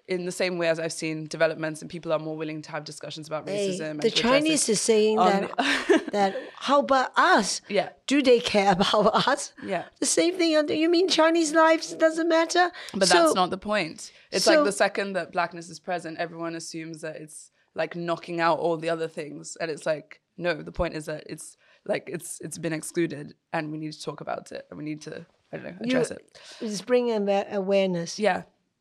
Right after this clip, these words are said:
Speaker 1: But, um, I think it's sad that so many people see it as a threat. Like,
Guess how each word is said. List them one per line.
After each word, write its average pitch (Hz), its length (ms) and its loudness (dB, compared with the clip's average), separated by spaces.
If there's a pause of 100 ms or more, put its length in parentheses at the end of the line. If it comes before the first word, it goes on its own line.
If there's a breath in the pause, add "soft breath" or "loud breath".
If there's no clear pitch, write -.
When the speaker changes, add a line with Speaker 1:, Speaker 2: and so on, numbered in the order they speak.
(180)
Speaker 1:
But, 175 260 2
um, 180 240 0
I 185 100 0
think 185 180 -8
it's 175 180 -14
sad 170 280 -2
that 165 140 -8
so - 120 -10
many 170 180 -10
people 165 260 -14
see 160 220 -12
it - 140 -10 (200)
as 165 280 -6
a 185 60 -12
threat. - 500 -14 (240)
Like, 147 260 -6